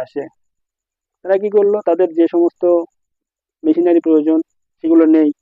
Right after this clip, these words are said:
ইংল্যান্ডের কাছ থেকে তারা ক্রয় করলো এবং প্রযুক্তি যেগুলো প্রয়োজন হয়, সেই প্রযুক্তিও ইংল্যান্ডের কাছ থেকে ক্রয় করলো, করে তাদের নিজেদের দেশ, অর্থাৎ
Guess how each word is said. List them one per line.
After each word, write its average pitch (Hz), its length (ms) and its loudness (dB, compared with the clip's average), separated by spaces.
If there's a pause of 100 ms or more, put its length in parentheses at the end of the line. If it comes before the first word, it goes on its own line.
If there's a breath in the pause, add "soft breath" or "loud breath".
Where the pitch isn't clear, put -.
(120)
ইংল্যান্ডের 156 400 2
কাছ 151 200 -6
থেকে 151 220 -2
তারা 160 160 -2 (540)
ক্রয় 147 260 0
করলো 127 260 -10 (560)
এবং 175 240 0 (520)
প্রযুক্তি 180 420 0 (100)
যেগুলো 151 280 0
প্রয়োজন 147 300 0
হয়, 156 160 -4
সেই 151 180 -2
প্রযুক্তিও 156 480 0 (120)
ইংল্যান্ডের 147 400 -2
কাছ 151 100 -4 (120)
থেকে 160 180 -4 (1120)
ক্রয় 165 280 0
করলো, 127 240 -8 (340)
করে 185 160 0 (400)
তাদের 175 260 -4
নিজেদের 151 360 0
দেশ, 131 120 -6 (1400)
অর্থাৎ 151 240 -2